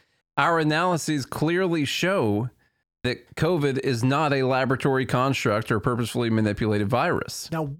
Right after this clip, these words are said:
Speaker 2: why would they do something like this? Well, this is just speculation. I don't know.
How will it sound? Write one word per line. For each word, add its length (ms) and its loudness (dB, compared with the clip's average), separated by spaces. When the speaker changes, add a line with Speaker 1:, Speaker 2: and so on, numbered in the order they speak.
Speaker 2:
why 480 2
would 220 -2
they 140 0
do 260 0
something 480 -2
like 220 -6
this? 360 -8
Well, 320 -4
this 180 -2
is 120 -2
just 140 -4
speculation. 720 -4
I 120 -4
don't 160 -6
know. 260 -8